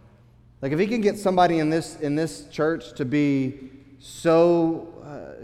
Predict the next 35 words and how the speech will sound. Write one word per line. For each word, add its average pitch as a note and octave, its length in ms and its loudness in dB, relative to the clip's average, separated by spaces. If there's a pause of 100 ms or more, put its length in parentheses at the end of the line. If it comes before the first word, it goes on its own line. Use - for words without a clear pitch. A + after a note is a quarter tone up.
giving F3 300 2
into E3 240 -2
their D3 160 0
flesh, D3 360 0
so D#3+ 160 0
giving E3 280 0
into D#3+ 180 -4
the C#3+ 80 -2
world, C#3 500 0 (260)
that C#3 140 -2
they D3+ 120 4
eventually C#3+ 640 -2 (260)
stop - 800 -2
coming E3 520 -2
to, D3+ 160 -6 (280)
to, C3 260 -2
to C3+ 100 -6
gather D3 340 0
with D3 140 0
the C#3 60 -4
people C#3 280 -6
of B2+ 80 -6
God, B2 240 -4
stop - 320 -6
fellowshipping C#3+ 1000 -4
with, A#2+ 160 -6 (760)
with C3+ 80 -8
the C3 60 -4
people B2 240 -2
of A2 80 -6
God, B2 180 -2
stop - 280 -4
using F3 440 -2
their D#3+ 140 -2
gifts D3+ 500 -2